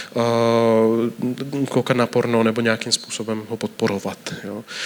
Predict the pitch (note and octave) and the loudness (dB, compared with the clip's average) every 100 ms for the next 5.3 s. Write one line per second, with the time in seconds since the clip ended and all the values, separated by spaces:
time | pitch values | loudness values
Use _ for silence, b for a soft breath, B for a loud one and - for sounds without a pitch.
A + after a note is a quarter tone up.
0 | B - A#2+ D3 D3 C#3+ C3 C#3 D3+ D#3 | B -4 2 4 4 2 2 4 4 4
1 | - D3+ D#3+ C#3+ C#3+ B2+ B2 - A2 G#2+ | 4 4 6 4 2 2 2 -2 -2 -6
2 | A2+ C3+ B2+ C3+ C3 C3 C3 A#2+ C3 B | -4 0 2 2 0 0 0 2 0 B
3 | B - B2 A#2 C3 B2 B2 B2 A2+ C3 | B -2 0 2 2 2 2 2 2 0
4 | A#2+ B2 B2+ C#3 C3 C3 B2+ C#3 C3+ B2+ | 2 0 2 4 4 4 2 2 2 4
5 | A#2 D#3+ - | 2 0 -6